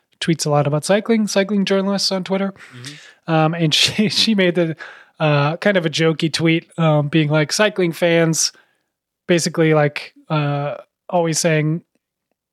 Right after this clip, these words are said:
Speaker 1: "Cycling needs to evolve. We need new stuff. It needs to, like,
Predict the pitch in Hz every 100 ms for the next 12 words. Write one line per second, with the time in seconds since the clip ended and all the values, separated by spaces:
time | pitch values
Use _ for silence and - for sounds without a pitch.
0 | _ _ _ _ 214 180 175 165 165 -
1 | 156 131 220 196 190 170 170 160 156 156
2 | - 208 190 - 175 160 156 - 156 143
3 | 139 -